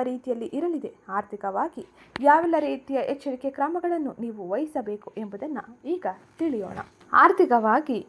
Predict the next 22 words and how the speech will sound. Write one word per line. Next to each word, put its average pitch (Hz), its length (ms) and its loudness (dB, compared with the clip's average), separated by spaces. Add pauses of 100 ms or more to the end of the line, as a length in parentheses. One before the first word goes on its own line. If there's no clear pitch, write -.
(180)
ಕನ್ಯಾ 285 340 8
ರಾಶಿಗೆ 226 360 -2 (100)
ಸೇರಿದ 226 260 4 (220)
ಜನರಿಗೆ 220 400 -2 (100)
ನವೆಂಬರ್ 233 440 2 (100)
ತಿಂಗಳು 254 320 -2 (260)
ಅತ್ಯದ್ಭುತವಾಗಿರಲಿದೆ. 196 1120 -4 (440)
ನಿಮ್ಮ 247 180 4 (320)
ಎರಡನೇ 277 380 6 (120)
ಮನೆಯಲ್ಲಿ 233 340 0 (100)
ಸ್ವಕ್ಷೇತ್ರದಲ್ಲಿ 247 1120 2 (160)
ಅಂದರೆ 226 240 -2 (120)
ತುಲಾ 247 240 2 (120)
ರಾಶಿಯಲ್ಲಿ 277 460 -4 (440)
ಶುಕ್ರನು 339 440 2
ತನ್ನ 269 160 2 (120)
ಸಂಚಾರವನ್ನು 262 640 4 (140)
ಮಾಡುವುದರಿಂದಾಗಿ 220 1000 0 (380)
ಕನ್ಯಾ 302 380 6
ರಾಶಿಗೆ 269 460 2
ಸೇರಿದ 240 280 0 (200)
ಜನರಿಗೆ 277 380 -6